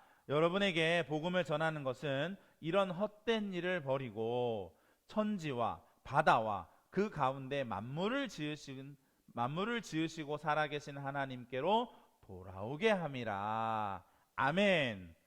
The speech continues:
사람은요, 여러분, 누구나 다 연약한 존재죠. 누구나 다 연약하기 때문에 자신보다 뛰어나 보이는 사람이 보이면 존경하고, 그게 너무너무 뛰어나면 심지어 떠받들려고 하는 그런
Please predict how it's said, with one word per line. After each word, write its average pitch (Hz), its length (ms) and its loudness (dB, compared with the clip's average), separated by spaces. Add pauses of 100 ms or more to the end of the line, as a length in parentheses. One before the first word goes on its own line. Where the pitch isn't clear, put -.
(180)
사람은요, 226 640 -2
여러분, 113 540 -4
누구나 117 320 -12
다 120 180 -12
연약한 117 440 -12
존재죠. 98 520 -18 (300)
누구나 156 260 -12
다 143 200 -6
연약하기 131 400 -8
때문에 123 500 -6 (260)
자신보다 208 920 -2
뛰어나 269 480 0
보이는 196 460 -4
사람이 139 800 -4
보이면 107 560 -6 (340)
존경하고, 117 1120 -12 (300)
그게 208 140 0
너무너무 254 1080 4
뛰어나면 147 640 0
심지어 143 540 -8 (300)
떠받들려고 233 920 -6
하는 202 340 -4
그런 156 380 -2